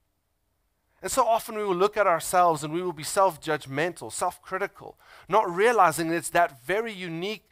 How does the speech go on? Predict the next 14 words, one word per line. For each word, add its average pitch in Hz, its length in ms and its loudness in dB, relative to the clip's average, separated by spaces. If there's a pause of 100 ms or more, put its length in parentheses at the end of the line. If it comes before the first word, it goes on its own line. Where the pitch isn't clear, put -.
(120)
thing 214 300 -2
that 165 160 -4
God 165 220 2
has 160 120 -8
created 170 540 -4
in 185 260 -4
me 175 240 -6 (240)
and 143 160 -4
you 180 120 -8
to 165 100 -6
be 185 320 -10 (260)
that 185 180 0
is 175 200 -2
designed 160 720 0